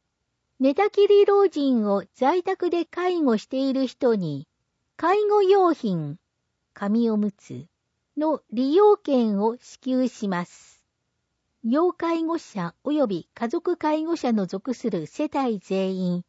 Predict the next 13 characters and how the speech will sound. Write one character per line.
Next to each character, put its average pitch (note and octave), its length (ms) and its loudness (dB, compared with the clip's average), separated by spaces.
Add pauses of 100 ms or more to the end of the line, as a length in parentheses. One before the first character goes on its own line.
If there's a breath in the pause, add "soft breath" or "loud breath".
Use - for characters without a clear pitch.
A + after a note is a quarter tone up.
(140)
非 - 100 -20
課 D#4+ 180 -2
税 E4 240 0
世 E4 140 -4
帯 A3 380 -2
が C#3+ 260 -6
対 E3+ 240 -4
象 D#3+ 320 -4
で C#3 160 -12
す。 - 280 -20 (840)
対 C#4+ 220 -4
象 B3 280 -2
者、 C3 400 -12